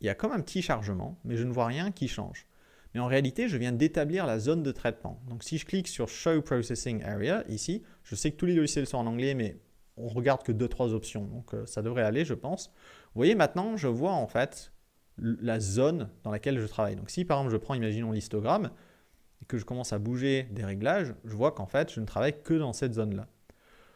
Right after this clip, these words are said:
Donc ici, je vais tout simplement faire Reset, hop, et annuler ça. Et en somme, pourquoi il travaille comme ça ? Parce qu'on va faire des opérations avancées et on va pouvoir les faire très rapidement parce qu'on les fait que dans une petite zone.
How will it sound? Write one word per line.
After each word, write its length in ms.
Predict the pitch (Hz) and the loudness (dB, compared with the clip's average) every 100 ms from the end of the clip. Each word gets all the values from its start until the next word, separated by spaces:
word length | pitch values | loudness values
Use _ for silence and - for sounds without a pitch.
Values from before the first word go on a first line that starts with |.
| _ _ | _ _
Donc 180 | 131 131 | -4 -2
ici, 540 | 156 - 151 151 139 - | -2 0 0 2 0 -2
je 160 | 123 110 | -4 0
vais 100 | 107 | -2
tout 80 | - | -4
simplement 400 | 110 107 113 107 | -10 -6 -8 -4
faire 260 | 117 107 - | -2 -2 -2
Reset, 360 | 123 - 120 120 - - - | -6 0 0 0 -4 -10 -4
hop, 220 | 160 - | -4 -6
et 100 | 117 | -6
annuler 340 | 104 101 98 92 | -4 -2 -2 -2
ça. 280 | 180 262 - _ _ _ _ _ - - - - - - - - - - | -2 -4 -8 _ _ _ _ _ -20 -20 -20 -20 -20 -20 -20 -20 -12 -4
Et 80 | |
en 80 | 117 | 0
somme, 160 | 151 202 | 2 2
pourquoi 240 | 135 202 | 2 0
il 20 | |
travaille 240 | 185 139 139 | 4 4 4
comme 140 | 113 | 2
ça ? 120 | 110 | 2
Parce 140 | 185 - | 0 0
qu'on 80 | 120 | 0
va 80 | |
faire 180 | 113 196 | 2 0
des 120 | 160 | 2
opérations 420 | 135 123 113 - 127 | 2 4 2 2 0
avancées 500 | 107 101 156 135 - | 0 0 2 2 0
et 120 | 117 | -2
on 60 | 110 | 0
va 100 | 107 | 0
pouvoir 200 | - 156 | 2 0
les 80 | 160 | 0
faire 120 | 135 | -6
très 220 | - 160 | 0 2
rapidement 460 | 139 - 113 120 156 | 2 0 -2 -2 -4
parce 120 | - | -6
qu'on 120 | 117 | -4
les 80 | 107 | -2
fait 120 | 156 | -2
que 200 | - 165 | 0 2
dans 160 | 147 110 | 2 2
une 140 | 113 | 0
petite 300 | 143 - 113 | -2 -2 -2
zone. 280 | 104 98 | 0 -2